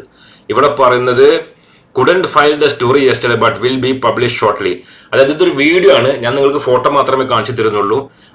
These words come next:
അപ്പൊ ഈ കഞ്ചൻജംഗ ട്രെയിൻ ആക്സിഡന്റ് നടന്ന സമയത്ത് അവിടെ എത്തിയത്, ഏറ്റവും ആദ്യം എത്തിയത്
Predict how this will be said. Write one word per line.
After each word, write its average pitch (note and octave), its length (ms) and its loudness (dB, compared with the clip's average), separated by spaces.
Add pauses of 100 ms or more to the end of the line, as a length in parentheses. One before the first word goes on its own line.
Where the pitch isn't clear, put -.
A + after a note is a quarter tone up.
അപ്പൊ B2 160 0
ഈ - 20 -2 (120)
കഞ്ചൻജംഗ D#3 600 -2 (200)
ട്രെയിൻ D3 240 2 (120)
ആക്സിഡന്റ് D3 460 -2
നടന്ന B2 260 2 (120)
സമയത്ത് A2 420 0 (260)
അവിടെ B2 280 0 (280)
എത്തിയത്, C3 420 -2
ഏറ്റവും B2 280 -2
ആദ്യം B2 200 2
എത്തിയത് A#2+ 260 -2